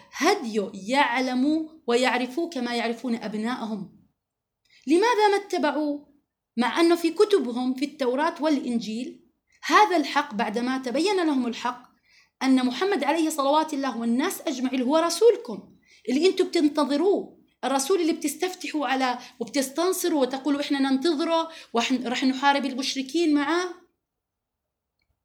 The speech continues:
إذن تبين الحق هنا سيقيم عليك، عليهم الحجة أن هذا لم يكن عن جهل. واضح؟ سيقال من بعد ما تبين الحق أن الله لا يعذب ولا يعاقب الجاهل.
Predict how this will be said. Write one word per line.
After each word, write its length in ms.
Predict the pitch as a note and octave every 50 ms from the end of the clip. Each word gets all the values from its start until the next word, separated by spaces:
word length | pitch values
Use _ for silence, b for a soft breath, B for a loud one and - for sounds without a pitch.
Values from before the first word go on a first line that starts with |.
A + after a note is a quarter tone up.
| _ _ _ _ - - -
إذن 240 | B3+ C4 C#4+ C#4 C4+
تبين 460 | C#4+ C#4 - G4 G#4 B4 B4 A4+ G4+
الحق 340 | E4+ - - F4+ F4+ - C#4+
هنا 460 | D#4+ D4+ B3+ A#3+ A#3+ B3 B3+ - B B B B B
سيقيم 580 | - - B3+ B3+ C4 C4+ C4+ - F4+ G#4 G4+ E4
عليك، 340 | C#4 D4+ D#4 F4+ F4+ - - - _ _ _ _ _ _ _ _ _ -
عليهم 360 | A3+ C#4+ E4 F4+ F4+ D#4+ D4+
الحجة 520 | C#4+ C#4+ - D#4+ A3+ G3 F#3+ A3 A3+ A3+ B B B B B B B
أن 160 | A#3+ A#3+ A#3+
هذا 400 | A#3+ A#3+ D4+ F#4+ D#4+ E4 E4 F4+
لم 80 | F4+ F4+
يكن 300 | F#4 F#4 F#4 E4 D4 C4+
عن 180 | C4 B3 A#3+ A3+
جهل. 680 | A3 C#4 C#4 C#4 D4+ D4 C#4 B3 G3 G3 - - - _ _ _ _ _ _ _ _ _ _ _ _ _ _ _ _ -
واضح؟ 680 | A3+ B3+ D4 D#4+ C#4+ - F4+ F#4 F4+ - - _ _ _ _ _ _ _ _ _ _ _ _ _
سيقال 540 | - - - F3+ A#3+ B3 B3 C#4+ D4 C#4+ B3
من 140 | A#3+ A#3+ A#3
بعد 240 | G#3+ C4+ C#4 A#3 A#3+
ما 120 | B3+ C4
تبين 360 | C4 C4 A#3+ C4 C4+ C4+ C4
الحق 420 | B3 A#3+ - - D4 - - - C4
أن 140 | C4 B3+ C4
الله 440 | C4 B3+ C4 C#4+ D#4 D#4+ D4+ B3+
لا 380 | B3+ B3+ C4+ C#4+ D#4 D#4+ D4+ C4
يعذب 720 | B3+ B3+ B3 A3 B3+ D4 A3+ G3 F#3 F#3 B3 A#3 F#3+ F#3
ولا 380 | G3+ G#3+ A3 G#3+ A3 A#3 C4 C#4+
يعاقب 640 | C4+ B3+ B3 G#3+ G#3+ C#4 - C#4 C4+ - - -
الجاهل. 680 | A#3+ A3 G3+ - A3+ A3 G#3+ G#3+ G3+ A3+ A#3 G#3+ G3